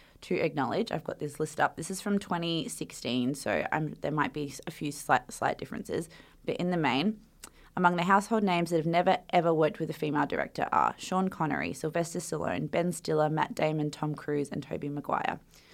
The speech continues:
Of the actors who have worked with a female director once ever in their careers, Christopher Walken, Nicolas Cage, Robert Downey Junior, and Brad Pitt. Samuel L. Jackson, Johnny Depp, Ben Affleck,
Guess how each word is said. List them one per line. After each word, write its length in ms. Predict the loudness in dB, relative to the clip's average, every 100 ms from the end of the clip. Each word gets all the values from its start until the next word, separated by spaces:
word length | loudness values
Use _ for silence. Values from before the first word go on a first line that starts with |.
| -20 -20 -20 _ -2
Of 160 | -2 0
the 160 | 6
actors 320 | 6 6 -2
who 60 | 0
have 100 | 2
worked 180 | 2 0
with 120 | -4
a 20 |
female 300 | -2 0 0
director 340 | 0 -2 -2 -6
once 600 | 4 6 6 2 -4 -4
ever 220 | 0 0
in 140 | 2 0
their 100 | 0
careers, 420 | -2 0 0 0 -4
Christopher 400 | -6 -6 -6 -2
Walken, 400 | 0 0 2 0
Nicolas 380 | -2 -4 -6
Cage, 340 | -6 -2 -2 0
Robert 240 | -2 -2
Downey 280 | -2 -2 -2
Junior, 340 | -4 -2 -2 -2
and 120 | -2
Brad 240 | 0 0
Pitt. 240 | -2 -6 -6 _ -20 -20 _ _
Samuel 300 | 2 4 4
L. 80 | 6
Jackson, 460 | 6 4 0 0
Johnny 260 | 2 2 4
Depp, 260 | 4 4 0 -8
Ben 160 | -2 2
Affleck, 380 | 2 2 -2